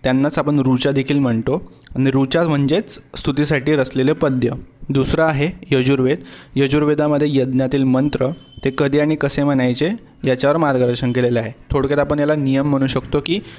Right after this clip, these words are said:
यज्ञ कसं करायचं. तिसरा आहे सामवेद. यज्ञविधीच्या वेळी तालासुरात गायन कसे करावे याचे मार्गदर्शन आणि भारतीय संगीताचा पाया मानला जातो. तर, अ,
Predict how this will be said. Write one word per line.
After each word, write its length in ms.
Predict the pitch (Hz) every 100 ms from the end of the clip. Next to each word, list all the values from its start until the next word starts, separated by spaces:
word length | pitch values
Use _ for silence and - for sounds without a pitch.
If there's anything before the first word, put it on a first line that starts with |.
| -
यज्ञ 360 | 147 143 139 160
कसं 240 | 151 147
करायचं. 420 | 127 123 117 - - - - _ - - 156
तिसरा 300 | 147 147 147
आहे 180 | 151
सामवेद. 480 | 156 143 123 123 135 - - - -
यज्ञविधीच्या 640 | 139 139 160 156 151 151
वेळी 200 | 151 147
तालासुरात 520 | 156 135 123 131 139 139
गायन 400 | 131 123 127 139
कसे 240 | 135 139
करावे 400 | 135 123 113 156 - - -
याचे 200 | 139 151
मार्गदर्शन 680 | 160 135 120 123 117 143 180 175
आणि 160 | 139
भारतीय 400 | 139 139 131 165
संगीताचा 480 | 151 135 123 120 160
पाया 320 | 160 165 135
मानला 300 | 123 120 117
जातो. 300 | 117 123 139 - - - - - -
तर, 260 | 135 131
अ, 100 | 139